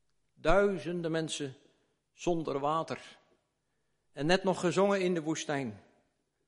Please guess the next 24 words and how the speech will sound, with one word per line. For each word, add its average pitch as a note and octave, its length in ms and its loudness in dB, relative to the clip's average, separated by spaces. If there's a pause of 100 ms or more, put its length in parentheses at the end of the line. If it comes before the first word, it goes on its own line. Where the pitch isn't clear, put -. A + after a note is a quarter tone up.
(180)
En C3 160 -8
nu D#3 200 -2
geen C#3 340 -4
water. F3 600 -4 (1200)
Hebben G#2+ 200 -10
het B2+ 120 0
vandaag B2+ 320 0
meegemaakt C#3 580 -4
dat C3+ 120 -6
het C3 140 -8
zo C#3 160 0
warm F3 240 0
was. - 460 -8 (1160)
En B2+ 100 -2
als C3+ 140 2
je C#3 80 -4
dan C3 180 -2
een C3 100 -4
heel D#3 260 0
eind - 540 -8
gefietst - 560 -8
of C#3 120 -6
gelopen C#3+ 480 0
hebt - 460 -12